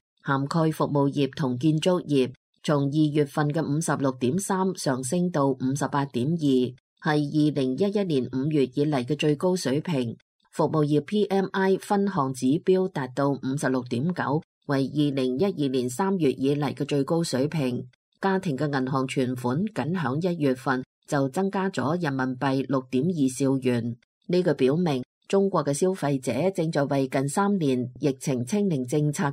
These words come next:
結束後嘅經濟復甦提供咗動力。美國南卡羅來納大學艾肯商學院教授謝田表示，呢個數字實際上係好值得懷疑㗎。中共而家極力營造經濟在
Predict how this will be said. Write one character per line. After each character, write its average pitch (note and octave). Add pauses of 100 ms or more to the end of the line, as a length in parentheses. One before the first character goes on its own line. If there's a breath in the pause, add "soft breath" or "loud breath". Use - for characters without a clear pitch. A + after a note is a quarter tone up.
結 D3
束 F#3
後 C3
嘅 C3+
經 F3+
濟 C#3+
復 C3
甦 E3
提 B2+
供 D#3
咗 D3
動 C3
力。 B2+ (400)
美 E3
國 E3
南 C#3+
卡 G3+
羅 D#3+
來 C3+
納 C#3
大 C#3
學 D3+ (160)
艾 C3+
肯 C3+
商 G3+
學 F3
院 C#3
教 D3
授 C#3
謝 B2+
田 B2
表 B2
示， C3 (300)
呢 G#3+
個 F#3+
數 D#3
字 D3+
實 C#3+
際 D#3
上 C3
係 C#3
好 B2
值 D#3+
得 E3
懷 B2+
疑 B2
㗎。 C3+ (300)
中 G#3+
共 D3+
而 C#3
家 F#3
極 -
力 C#3
營 C3
造 C3+
經 F#3+
濟 C#3+
在 C3+